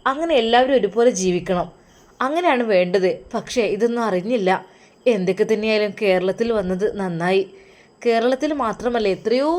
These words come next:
സ്ഥലങ്ങളിൽ അങ്ങനത്തെ ആളുകൾ ഒരുപാടുണ്ട്." എന്നാൽ ചില സ്ത്രീകൾ വരുന്നത്, "അറബിയമ്മ, നിങ്ങളുടെ വീട്ടിൽ ഞങ്ങൾ ജോലിക്ക് വരട്ടെ?"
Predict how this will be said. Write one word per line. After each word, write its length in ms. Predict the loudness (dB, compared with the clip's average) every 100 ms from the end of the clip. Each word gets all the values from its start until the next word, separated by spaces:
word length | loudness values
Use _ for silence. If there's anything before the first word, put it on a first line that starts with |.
| 0
സ്ഥലങ്ങളിൽ 560 | 2 2 2 0 -2 -2 -4 -14 -20 -6
അങ്ങനത്തെ 400 | -4 -4 -2 0 2
ആളുകൾ 260 | 2 0 0
ഒരുപാടുണ്ട്." 640 | 0 0 0 0 -2 -4 -4 -16 _ -20 -20 -20 -20 -20 -20 -20 _ -4
എന്നാൽ 300 | 0 2 0 2
ചില 160 | 0
സ്ത്രീകൾ 400 | 0 0 2 4
വരുന്നത്, 400 | 4 2 2 2
"അറബിയമ്മ, 460 | 2 2 0 0 0 -2 -6 _ _ _
നിങ്ങളുടെ 400 | -6 -2 0 2 2
വീട്ടിൽ 280 | 0 -4 -2
ഞങ്ങൾ 240 | -2 0 -2
ജോലിക്ക് 460 | 0 0 -2 -2 -2
വരട്ടെ?" 300 | -2 0